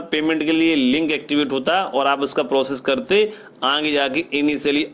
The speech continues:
already payment बताता और वहाँ पर आपको एक link मिल जाता proceed to final submission का, वहाँ पर क्लिक करते, उसका फिर step आता, फिर submit करते, आपका form final submit successfully print out के साथ निकल आता। ये भी तरीका final print out निकलने का है। यदि आप pending error फंसा हुआ है, fees तो successfully कटी है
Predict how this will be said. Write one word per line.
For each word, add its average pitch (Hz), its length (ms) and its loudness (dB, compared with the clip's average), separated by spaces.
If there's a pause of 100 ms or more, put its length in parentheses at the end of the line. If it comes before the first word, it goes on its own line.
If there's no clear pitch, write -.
already 135 460 0
payment 135 340 0
बताता 143 440 2 (360)
और 123 60 0
वहाँ 123 200 2
पर 135 160 0
आपको 131 220 0
एक 120 80 2
link 131 260 0
मिल 143 120 2
जाता 143 380 2 (360)
proceed 131 340 -2
to 127 80 -6
final 123 340 -2
submission 135 540 0
का, 180 220 0
वहाँ 107 300 -4
पर 127 100 0
क्लिक 139 300 -2
करते, 175 440 2 (340)
उसका 127 240 -2
फिर 135 240 -2
step 151 340 -2
आता, 156 240 0
फिर 151 200 -2
submit 139 340 -2
करते, 143 400 0
आपका 120 260 -2
form 127 280 -2
final 117 260 0
submit 120 360 -2
successfully 123 400 -4
print 120 280 -4
out 117 120 0
के 117 60 -6
साथ 135 240 -2
निकल 127 460 0
आता। 110 300 0 (540)
ये 123 140 -2
भी 147 80 0
तरीका 147 320 -2
final 135 280 -2
print 135 200 0
out 139 100 0
निकलने 131 380 0
का 131 120 -2
है। 147 240 0
यदि 131 200 0
आप 131 200 -2
pending 131 380 0
error 123 260 2
फंसा 127 300 -2
हुआ 123 220 2
है, 131 60 0
fees 127 340 -4
तो 143 140 2
successfully 131 460 -2
कटी 131 320 -2
है 185 160 0